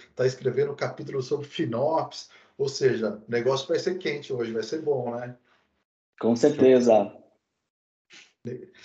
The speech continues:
Speaker 1: legal. Então, poxa, vamos falar um pouquinho sobre Cloud Native, né? Vamos...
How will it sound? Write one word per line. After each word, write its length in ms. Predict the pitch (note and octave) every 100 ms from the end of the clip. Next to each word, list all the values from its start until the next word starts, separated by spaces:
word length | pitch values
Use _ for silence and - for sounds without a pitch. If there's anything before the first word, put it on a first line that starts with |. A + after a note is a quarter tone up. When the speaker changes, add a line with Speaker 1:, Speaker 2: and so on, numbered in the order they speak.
| - - -
Speaker 1:
legal. 440 | A2+ A2 A#2+ A2
Então, 220 | - B2+
poxa, 360 | - F#3+ - B2 A2
vamos 180 | C#3+
falar 180 | - F#3
um 20 |
pouquinho 340 | F3 D#3+ F3 D#3+
sobre 260 | E3 E3 -
Cloud 280 | D#3 D#3
Native, 560 | C3+ C3+ B2 A2 G#2+ G2
né? 300 | A2 B2 B2+ - - - - -
Vamos... 500 | B2 C3 D#3+ D3 -